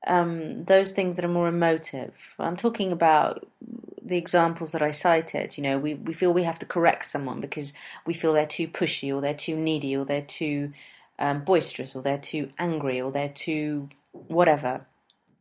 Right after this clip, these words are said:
We feel we need to show them the way, we need to show them the light. Well, then we're in a place of judgment.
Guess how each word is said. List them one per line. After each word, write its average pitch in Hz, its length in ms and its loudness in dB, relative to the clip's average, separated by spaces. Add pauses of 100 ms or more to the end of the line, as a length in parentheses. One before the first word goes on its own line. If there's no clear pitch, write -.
(180)
We 156 120 0
feel 196 240 2
we 170 260 4
need 196 200 4
to - 60 -8
show 170 240 4
them 156 140 -2
the 151 100 0
way, 139 240 4
we 170 140 2
need 170 140 -2
to - 60 -12
show 160 200 -4
them 147 140 -4
the 135 80 -4
light. 120 340 -4
Well, 175 80 -2
then 196 200 6
we're 180 160 4
in 165 40 2
a 160 60 -2
place 156 280 -4
of - 100 -14
judgment. - 500 -6